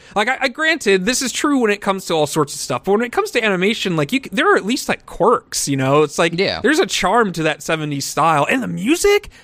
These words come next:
Speaker 1: Aw, like, you, you are denying yourself some, some sweet, sweet tunes if you don't go watch the original. But,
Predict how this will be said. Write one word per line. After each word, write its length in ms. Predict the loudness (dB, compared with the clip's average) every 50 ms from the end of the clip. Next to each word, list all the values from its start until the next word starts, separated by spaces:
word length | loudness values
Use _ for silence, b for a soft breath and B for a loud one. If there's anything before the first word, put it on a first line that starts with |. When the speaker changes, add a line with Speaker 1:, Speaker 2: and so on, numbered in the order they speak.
| B 0
Speaker 1:
Aw, 440 | 2 4 4 4 2 2 0 -2 -4 b b b b b 0
like, 380 | 0 0 0 0 -6 -14 -14 -12
you, 200 | -6 -2 0 0
you 280 | 0 0 0 0 2
are 320 | 2 4 4 4 2 2 0
denying 680 | -2 -4 -2 0 0 2 2 4 4 4 2 2 2
yourself 460 | 0 0 0 0 2 2 2 0 0
some, 300 | 0 0 0 0 0 -2
some 180 | -2 -2 -2 0
sweet, 380 | -2 0 2 2 0 0 0
sweet 260 | -2 -2 -2 -2 -2
tunes 320 | -2 0 0 2 2 0 0
if 140 | -2 -4 -2
you 40 |
don't 240 | 0 0 0 0 0
go 140 | 0 0 2
watch 280 | 2 2 2 0 -4 -6
the 100 | -8 -8
original. 340 | -6 -8 -8 -10 -10 -6 -4
But, 180 | -2 -2 -4